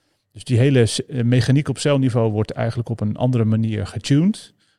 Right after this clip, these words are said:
waardoor je dus in staat bent om veel meer massa te bouwen. Nou ja, dan moet je de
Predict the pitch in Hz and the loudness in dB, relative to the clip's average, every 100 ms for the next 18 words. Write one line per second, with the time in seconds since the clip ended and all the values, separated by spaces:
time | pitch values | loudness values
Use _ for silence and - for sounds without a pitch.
0 | _ - 104 113 110 104 107 - 110 - | _ -10 -8 -6 -6 -4 -6 -6 -8 -6
1 | 117 110 110 104 107 - 113 107 107 110 | -6 -6 -8 -8 -10 -10 -8 -4 -4 -4
2 | - 110 98 101 - 113 101 - 101 113 | -6 -8 -6 -8 -8 -8 -10 -8 -4 -4
3 | 110 117 104 104 | -2 -2 -4 -6